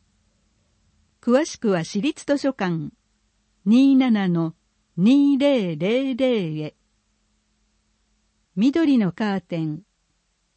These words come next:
ゴーヤ、キュウリの種を配布します。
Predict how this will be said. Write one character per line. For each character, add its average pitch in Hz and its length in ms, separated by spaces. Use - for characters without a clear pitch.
ゴ 233 240
ー 240 80
ヤ、 226 200
キ 262 120
ュ 294 60
ウ 311 80
リ 269 100
の 190 140
種 208 340
を 175 60
配 190 260
布 196 140
し - 160
ま 170 180
す。 - 220